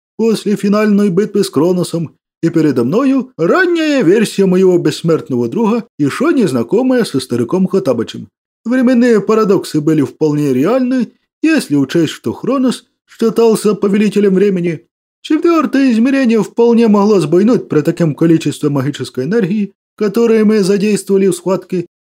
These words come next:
если бы не одно "но". К этому моменту Я уже успел мысленно пообщаться со своим верным командующим,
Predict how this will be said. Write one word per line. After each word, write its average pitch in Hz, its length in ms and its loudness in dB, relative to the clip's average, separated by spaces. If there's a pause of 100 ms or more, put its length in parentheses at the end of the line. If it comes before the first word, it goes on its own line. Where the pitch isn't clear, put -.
(120)
если 180 500 0
бы 147 200 0
не 139 120 0
одно 120 540 -2
"но". 123 300 -10 (240)
К - 80 -6
этому 175 360 0
моменту 190 600 -2 (280)
Я 339 160 0
уже 226 200 2
успел 220 400 0
мысленно 180 500 2
пообщаться 175 640 -2
со 143 140 -8
своим 156 280 -2
верным 143 340 -2
командующим, 208 800 -2